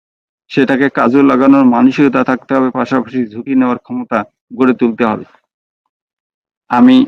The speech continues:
আসলে উপদেশ দিচ্ছি না, বরং আজকে, আজকের বিষয়ের পরিপ্রেক্ষিতে আমার, আমার শব্দটি যে বারবার আসছে, সেজন্য আমি কিছু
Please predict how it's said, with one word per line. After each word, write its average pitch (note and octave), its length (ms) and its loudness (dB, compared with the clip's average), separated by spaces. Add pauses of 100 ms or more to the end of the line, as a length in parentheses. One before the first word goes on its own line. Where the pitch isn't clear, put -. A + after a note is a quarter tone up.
আসলে C3+ 340 0
উপদেশ F3+ 500 2
দিচ্ছি C#3+ 300 0
না, A2+ 160 2 (480)
বরং B2+ 320 0
আজকে, B2+ 380 0 (600)
আজকের - 300 0
বিষয়ের E3+ 480 0 (300)
পরিপ্রেক্ষিতে E3+ 720 2 (380)
আমার, D#3+ 300 2
আমার D#3+ 240 2
শব্দটি C#3+ 480 0
যে D3 100 0
বারবার A#2+ 480 0
আসছে, A2+ 260 -4
সেজন্য D#3+ 440 0
আমি C3 220 6
কিছু A#2+ 300 0